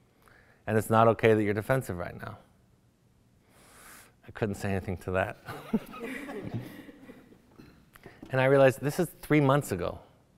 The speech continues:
two months ago. And I realized as recently as that,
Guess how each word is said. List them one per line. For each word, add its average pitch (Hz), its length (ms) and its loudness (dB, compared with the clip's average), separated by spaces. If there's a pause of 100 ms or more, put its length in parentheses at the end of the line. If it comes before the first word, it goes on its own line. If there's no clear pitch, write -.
(720)
two - 120 -2
months 120 240 2
ago. - 220 -12 (580)
And 117 140 0
I 117 80 4
realized 117 460 6
as 104 140 2
recently 117 380 0
as 104 140 0
that, 120 280 0